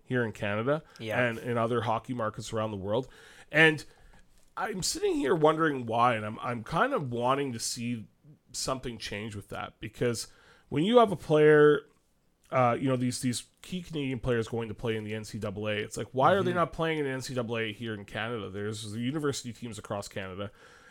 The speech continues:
Speaker 1: and a lot of these players get stuck in having to make a decision between playing in the Canadian junior leagues or going to college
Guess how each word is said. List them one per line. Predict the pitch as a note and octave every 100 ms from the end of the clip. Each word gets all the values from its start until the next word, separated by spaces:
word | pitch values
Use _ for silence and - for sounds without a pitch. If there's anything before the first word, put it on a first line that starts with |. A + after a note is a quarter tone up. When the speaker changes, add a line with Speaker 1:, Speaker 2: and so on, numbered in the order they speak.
| -
Speaker 1:
and | D3+ D3+ C3 - - -
a | D3
lot | D#3+
of | D3+
these | C4
players | - G#3+ F#3+
get | E3+
stuck | - - D3+ D#3+
in | C#3
having | A#2+ C#3 D#3
to | C#3+
make | C#3 C3
a |
decision | B2 - F#3 G#3+ C3+ G2+ A#2 - -
between | C3+ - C#3+ C#3 C3 - -
playing | - D3 D#3 E3+
in | D#3
the | C#3+
Canadian | - C#3+ C#3 C3+ C3 B2+ A2+
junior | B2 C3+ B2+
leagues | A2 A2+ - - _ _ -
or | C3+ C3+ C3+ C3+ - _ _ _ _
going | C3+ C3+
to | B2+
college | - A3+ - - - -